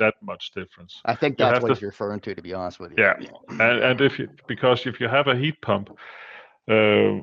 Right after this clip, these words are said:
Speaker 1: where the evaporator is, uh, evaporator is sitting outdoors, you will, you will also have, uh, you will have defrost issues. You will have,
Speaker 2: Mm-hmm.
Speaker 1: uh, all the normal stuff you have with an evaporator. Uh, you will
Speaker 2: Mm-hmm.
Speaker 1: see the same things, uh, in a heat pump evaporator.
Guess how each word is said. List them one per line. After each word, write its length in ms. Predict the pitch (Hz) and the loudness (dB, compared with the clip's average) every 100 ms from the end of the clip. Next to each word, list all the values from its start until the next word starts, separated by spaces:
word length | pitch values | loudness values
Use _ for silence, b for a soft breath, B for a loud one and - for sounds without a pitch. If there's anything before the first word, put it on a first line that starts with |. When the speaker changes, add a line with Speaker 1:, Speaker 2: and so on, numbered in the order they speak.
| - | 0
Speaker 1:
where 160 | 110 107 | 2 2
the 180 | 110 | 2
evaporator 460 | 101 113 123 - 104 | 2 2 4 4 2
is, 160 | 101 110 | 2 2
uh, 220 | 107 107 - | 0 0 -2
evaporator 460 | 107 113 107 104 | 0 2 0 -4
is 100 | - | -6
sitting 260 | - 104 101 | -6 -4 -2
outdoors, 540 | 98 95 107 104 101 - | -2 -2 -2 -2 -2 -4
you 100 | 107 | -4
will, 200 | 107 104 - | -4 -6 -10
you 140 | 110 | -6
will 140 | 107 | -6
also 400 | 107 110 107 104 | -4 -4 -4 -6
have, 280 | 95 98 104 - | -4 -2 -4 -4
uh, 220 | 107 104 101 - | -8 -8 -12 -20
you 180 | 107 104 | -14 -12
will 100 | 101 | -8
have 240 | 101 104 | -6 -6
defrost 540 | - 107 104 110 101 107 | -6 -8 -6 -8 -8 -8
issues. 460 | 104 - 104 104 107 | -8 -8 -10 -10 -10
You 140 | 101 | -10
will 160 | 101 98 | -10 -6
have, 240 | 101 98 | -6 -6
Speaker 2:
Mm-hmm. 320 | 107 101 101 | -6 -6 -6
Speaker 1:
uh, 20 | 95 _ _ _ | -10 _ _ _
all 260 | - 117 123 | 6 8 8
the 120 | 131 | 6
normal 340 | 123 123 120 117 | 6 6 6 2
stuff 340 | - 110 - | 4 2 2
you 60 | 107 | -2
have 240 | 110 104 107 | -2 -2 -4
with 120 | 95 | -10
an 60 | |
evaporator. 640 | 101 98 95 101 98 95 98 _ _ - | -6 -4 -6 -8 -12 -12 -16 _ _ -12
Uh, 180 | 107 98 | -8 -8
you 180 | 101 104 | -6 -6
will 80 | 104 | -4
Speaker 2:
Mm-hmm. 0 | |
Speaker 1:
see 200 | - 107 | -4 -2
the 100 | 104 | -2
same 260 | 110 107 | 0 -2
things, 340 | - 101 101 - 110 | 0 -2 -2 -6 -8
uh, 240 | 101 98 - - - - | -6 -8 -10 -16 -18 -6
in 140 | 107 | -2
a 40 | 101 | -2
heat 200 | 101 - | -4 -8
pump 240 | 107 95 | -12 -12
evaporator. 600 | 95 95 92 98 95 95 | -12 -12 -12 -14 -18 -18